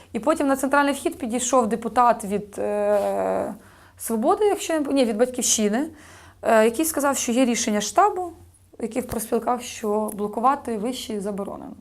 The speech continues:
І ми думаємо, ну ми не підемо, там, хоч ми і маємо претензії величезні до опозиції, але зараз конфлікти ні до чого. Тобто всі мають там бути разом і тому подібне. І ми вирішили, ну, ми мусили розблокувати цей вхід. І ми пішли тоді в профспілки з'ясувати, є таке рішення штабу чи немає.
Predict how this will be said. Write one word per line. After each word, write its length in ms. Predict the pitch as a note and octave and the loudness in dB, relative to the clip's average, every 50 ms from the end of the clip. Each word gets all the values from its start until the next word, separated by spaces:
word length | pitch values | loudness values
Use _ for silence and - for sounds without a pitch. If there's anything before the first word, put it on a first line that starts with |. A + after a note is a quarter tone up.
| - - _ - _ _ _ - - - - - - - - - - - - _ _ _ | -20 -20 _ -20 _ _ _ -20 -20 -20 -20 -20 -20 -20 -20 -20 -20 -20 -20 _ _ _
І 120 | - A3+ A3+ | -4 -2 2
ми 220 | A#3 C#4+ F4 F4 - - - - - | 2 4 2 2 0 -4 -12 -14 -8
думаємо, 380 | G#3+ G3+ A#3+ A#3 G#3+ G3+ G#3 G#3 | -2 0 2 2 2 2 2 2
ну 60 | G#3+ | 2
ми 100 | A#3 A#3+ | 2 2
не 80 | B3+ | 2
підемо, 440 | B3+ C4 D#4+ B3+ A3 G3+ G3 F#3+ F#3+ | 2 2 2 2 2 2 2 0 -2
там, 260 | F#3+ F#3+ G3 G3 F#3+ - - - - | 0 0 -2 -2 -2 -4 -10 -8 -6
хоч 200 | - A3 A3 - | -4 -2 0 0
ми 120 | A3+ A3 G#3+ | 0 2 2
і 40 | G#3 | 4
маємо 280 | G#3 G#3+ G#3+ G#3 G#3+ | 4 4 4 4 2
претензії 580 | G#3+ G#3+ G#3+ A3 B3+ A#3 G#3+ G#3+ G#3+ F#3+ G3+ F#3+ | 0 -2 0 0 2 2 2 2 2 2 0 2
величезні 420 | G3 G3+ G3 - A#3+ A3+ G#3 G#3 | 2 2 2 2 2 2 2 4
до 100 | F#3+ G#3 | 4 2
опозиції, 540 | G3+ G3+ A3+ G#3+ B3+ G4+ B4 A#4+ - - A3+ | 2 2 0 2 4 4 4 4 4 6 6
але 120 | G3+ G#3+ | 6 6
зараз 280 | G3+ A3 B3+ C#4 C4+ C4+ | 6 4 4 4 2 0
конфлікти 460 | - A#3 G#3+ A3 A3+ B3 B3 B3 A#3 | -2 -6 -6 -4 -4 -6 -4 -4 -2
ні 120 | G#3+ G#3+ G#3 | 0 0 0
до 100 | G#3+ G#3+ | 0 -2
чого. 360 | G#3+ - G#3+ - - - - - | -2 -2 -2 -2 -2 -4 -6 -10
Тобто 200 | - - - F#3+ | -12 -12 -12 -12
всі 200 | - - A#3 G#3+ | -8 -6 -2 0
мають 240 | G#3 G3+ G3+ G3+ | 2 2 0 0
там 140 | G3+ G3+ G3+ | -4 -8 -8
бути 220 | F#3+ G#3+ G#3 - C4 | -6 -6 -4 -4 -2
разом 480 | F#4 A#4 A#4+ E4+ B3 C4 B3+ A#3+ B3 B3+ | -2 -2 -2 -2 -4 -4 -4 -6 -6 -8
і 40 | |
тому 240 | G#3+ - A3 G#3+ G#3 | -8 -6 -6 -6 -6
подібне. 520 | G3+ - A3+ B3+ E4+ F#4+ F4+ D#4+ B3 A3 - | -6 -6 -4 -2 -2 -2 -2 -4 -4 -4 -4
І 120 | A3+ A#3 | -2 -2
ми 140 | B3 D#4+ G4+ | -2 -2 -2
вирішили, 420 | F4 E4 D#4+ D#4+ D#4+ - C4 B3 B3+ B3 - | -2 -2 -2 -2 -2 -2 -4 -4 -4 -6 -8
ну, 160 | A3 A3 F#3+ | -6 -6 -6
ми 460 | F3+ F#3 G3 G3 - - _ - G#3 | -6 -8 -10 -14 -18 -16 _ -4 -2
мусили 320 | A3 G#3+ A3 - G3 G3 | -2 -2 0 0 0 0
розблокувати 760 | F#3+ F#3+ F#3+ F3+ G3 G3+ G3+ - G3 F#3+ F#3 F#3 F#3 F#3 A3 G#3+ | 0 -2 -2 -4 -6 -6 -6 -4 0 2 2 2 0 -2 -8 -10
цей 200 | - - A#3 A3+ | -8 -6 -6 -6
вхід. 320 | - - - C#4 D4 D4 - - - - - - - - - - - - | -6 -6 -6 -6 -6 -6 -8 -14 -20 -20 -20 -20 -20 -20 -20 -20 -16 -10
І 440 | - A3+ A3+ A3+ A3+ A3+ A3 G#3+ G#3+ | -6 -4 0 0 2 2 4 4 4
ми 140 | G#3+ A3 A3 | 2 2 -2
пішли 240 | - F4+ F4 - D#4+ | -2 -4 -4 -2 -2
тоді 180 | E4+ D#4 D4+ | -2 -2 -4
в 80 | D4 D4+ | -4 -4
профспілки 920 | - C4+ A#3+ - - - D#4 D4+ B3 - - D4+ E4+ F4+ F4+ E4+ D4 B3+ A3+ | -4 -6 -6 -4 -4 -4 -4 -4 -4 -4 -2 0 0 2 2 2 2 0 0
з'ясувати, 640 | G#3+ A3+ A#3 A#3 - C#4+ B3+ A3+ F3 - - - F#3+ | 0 -2 -4 -2 0 2 2 2 2 2 -2 -6 -6
є 180 | F3+ F#3 A#3+ D4 | -2 0 0 0
таке 240 | E4+ D#4+ - C#4+ | 0 -2 -4 -4
рішення 380 | C4+ C4+ C4 C4 - A3 A3 A3 | -2 -2 -2 -4 -4 -6 -6 -6
штабу 380 | A3 - - G#3+ G3+ G3 G3 F#3+ | -6 -4 -2 0 0 0 -2 -6
чи 160 | F#3+ - F#3+ | -8 -8 -6
немає. 400 | F#3+ G3 G#3 B3+ D4+ E4 D4+ | -6 -4 -2 -2 0 0 -2